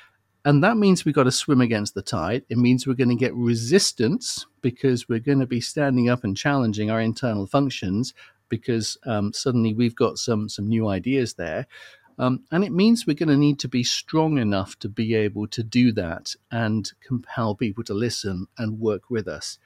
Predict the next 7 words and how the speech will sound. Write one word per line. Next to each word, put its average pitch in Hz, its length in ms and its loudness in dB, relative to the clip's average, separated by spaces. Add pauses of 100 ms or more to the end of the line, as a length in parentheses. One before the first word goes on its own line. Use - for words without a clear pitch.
(400)
Now, 131 300 2 (360)
the, 131 200 0
many 156 380 6
of 143 80 6
the 147 100 0
traditional 135 500 2
procurement 120 600 0